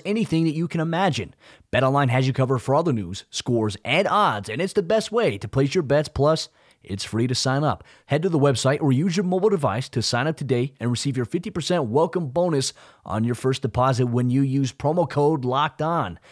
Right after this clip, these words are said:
BetOnline, your online sportsbook experts. Okay, so let's take a look here at the board, folks. Round number two.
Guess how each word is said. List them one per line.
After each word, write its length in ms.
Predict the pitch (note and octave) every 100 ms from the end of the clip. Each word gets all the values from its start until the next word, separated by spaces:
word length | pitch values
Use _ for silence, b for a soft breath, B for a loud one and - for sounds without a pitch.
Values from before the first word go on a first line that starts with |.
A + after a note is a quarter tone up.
| B B -
BetOnline, 680 | D3+ D#3 D3 D3+ F3 D3
your 320 | F2+ G#2+ F3+ G#3+
online 520 | D3 C#3 C3 D3 E3+
sportsbook 640 | - - G2 - B2 C3+
experts. 720 | C#3 C#3+ - A#2 G2 - - - _ _ _ _ _ _ _ _ _ _ _ _ b
Okay, 140 | D3+
so 140 | E3
let's 100 | G3
take 180 | - A3
a 40 | G#3+
look 140 | F#3
here 140 | F#3+
at 80 | E3+
the 60 | C#3
board, 260 | C3+ C#3+
folks. 300 | - B2 -
Round 240 | B2+ E3 G#3+
number 160 | G#3+
two. 400 | G3+ - C#3 C#3+